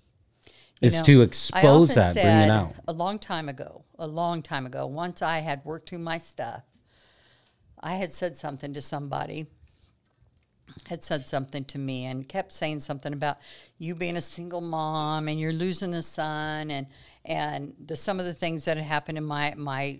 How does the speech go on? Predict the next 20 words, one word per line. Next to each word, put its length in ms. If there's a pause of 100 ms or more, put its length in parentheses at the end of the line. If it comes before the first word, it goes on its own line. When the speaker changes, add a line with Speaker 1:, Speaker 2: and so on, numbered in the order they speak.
Speaker 1:
life 380
and 80
stuff 240
like 200
that. 300 (400)
And 120
I 100
stopped 460
that 200
person 360
and 80
I 40
said, 340
"Look, 380 (500)
when 160
I 200
introduce 500
myself 420
to 100
somebody, 600